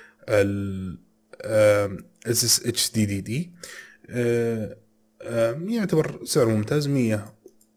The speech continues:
وتسعة وستين، آم، سعر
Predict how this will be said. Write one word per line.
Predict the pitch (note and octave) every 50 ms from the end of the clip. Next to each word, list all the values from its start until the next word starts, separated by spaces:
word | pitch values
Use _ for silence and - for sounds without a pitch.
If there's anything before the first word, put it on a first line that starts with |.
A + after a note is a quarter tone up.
| _ _ _ - - F2+ - - -
وتسعة | A2 A2+ A2 G#2 A#2+ A#2+ A#2
وستين، | G#2+ G#2 A#2 A2 - - C#3+ C#3 C#3+ C#3 C3+ C3+ C#3 - - _ -
آم، | A#2 A2+ A2 A2 G#2+ G#2+ G#2+ G#2+ G2 F#2+ -
سعر | - - - A#2+ G#2+ - - - - -